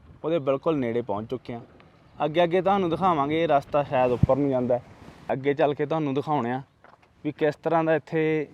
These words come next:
ਕਿਲ੍ਹੇ ਦਾ ਹੁਣ ਰੱਖ ਰਖਾਵ ਹੈ। ਜਿਨ੍ਹਾਂ ਨੇ ਲੁੱਟਾਂ ਖੋਹਾਂ ਕੀਤੀਆਂ ਦੁਨੀਆ 'ਤੇ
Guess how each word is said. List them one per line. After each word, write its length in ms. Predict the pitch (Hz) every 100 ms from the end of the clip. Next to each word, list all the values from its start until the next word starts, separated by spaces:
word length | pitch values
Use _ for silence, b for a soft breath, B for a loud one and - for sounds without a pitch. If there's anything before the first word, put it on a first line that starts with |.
| - _ _ _ _ - -
ਕਿਲ੍ਹੇ 240 | 160 156
ਦਾ 120 | 151
ਹੁਣ 200 | 147 139
ਰੱਖ 220 | 127 127
ਰਖਾਵ 420 | 135 123 131 127 127
ਹੈ। 140 | 120 _ b b b b - -
ਜਿਨ੍ਹਾਂ 300 | 151 185 196
ਨੇ 100 | 190
ਲੁੱਟਾਂ 420 | 165 139 180 165
ਖੋਹਾਂ 280 | 147 147 151
ਕੀਤੀਆਂ 380 | 143 135 156 156
ਦੁਨੀਆ 360 | 143 143 139 135
'ਤੇ 240 | 131 123